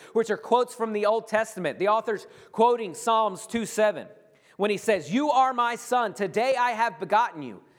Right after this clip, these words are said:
And he's saying, look, angels are great, but God set Jesus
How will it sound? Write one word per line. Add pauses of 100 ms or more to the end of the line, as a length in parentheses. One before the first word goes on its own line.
(180)
And
he's
saying,
look,
angels
are
great,
but
God (160)
set
Jesus